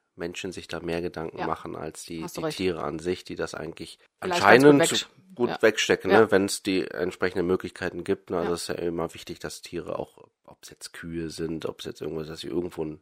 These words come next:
Speaker 1: Stall haben,
Speaker 2: Mhm.
Speaker 1: wo sie sich dann eben sicher fühlen können.
Speaker 2: Ja. Also, auch da haben wir eine nette Antwort bekommen. Habe ich
Speaker 1: Super.
Speaker 2: mich se-, sehr drüber gefreut.
Speaker 1: Ja,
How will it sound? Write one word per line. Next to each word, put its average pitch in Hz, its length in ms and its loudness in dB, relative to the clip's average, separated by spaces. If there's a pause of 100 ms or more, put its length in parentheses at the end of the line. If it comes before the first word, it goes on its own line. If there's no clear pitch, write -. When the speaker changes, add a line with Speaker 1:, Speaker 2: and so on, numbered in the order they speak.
Speaker 1:
Stall 85 400 0
haben, 82 280 -6
Speaker 2:
Mhm. 190 300 -4 (220)
Speaker 1:
wo 82 140 -12
sie 78 100 -10
sich 80 160 -16
dann 73 160 -10
eben 76 240 -8
sicher 69 260 -12
fühlen - 360 -14
können. - 160 -16
Speaker 2:
Ja. 196 100 -14 (400)
Also, 202 380 0 (260)
auch 220 160 -2
da 190 360 4 (160)
haben 247 240 10
wir 269 80 8
eine 247 140 8
nette 190 220 4
Antwort - 300 -2
bekommen. 160 400 -6 (100)
Habe 190 120 0
ich 202 40 -6
Speaker 1:
Super. - 80 0
Speaker 2:
mich - 80 -2
se-, - 220 -6
sehr 196 160 10
drüber 180 180 8
gefreut. 165 420 -2
Speaker 1:
Ja, - 60 -14